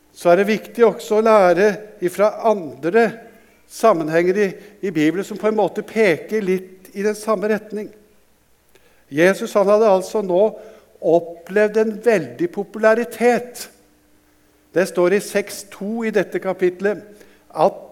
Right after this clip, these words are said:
det var mange som fulgte han, for de så alle de tegnene som Jesus gjorde. Og så plutselig så var det samlet fem tusen stykker omkring der, og de hadde ikke mat. Og det var en stor folkemengde.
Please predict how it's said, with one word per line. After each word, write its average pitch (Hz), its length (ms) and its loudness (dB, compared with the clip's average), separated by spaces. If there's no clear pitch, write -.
det 180 120 0
var 196 160 4
mange 190 720 -2
som 208 240 -8
fulgte - 640 -6
han, 196 140 -2
for 202 120 -8
de 196 120 -6
så 196 340 -2
alle 185 320 0
de 202 160 -8
tegnene 160 720 -4
som 185 320 -2
Jesus 170 480 -2
gjorde. 160 380 -6
Og 156 80 -8
så 214 140 -2
plutselig 175 560 -6
så 226 160 -2
var 156 220 -2
det 233 120 -6
samlet 208 540 -6
fem 196 320 -2
tusen 190 440 -8
stykker 208 520 -8
omkring 214 320 -4
der, 240 220 0
og 185 160 -4
de 208 160 4
hadde 185 160 2
ikke 214 240 -4
mat. 214 320 0
Og 135 120 -16
det 156 100 0
var 196 160 2
en 214 240 -6
stor 226 720 -6
folkemengde. 175 960 -2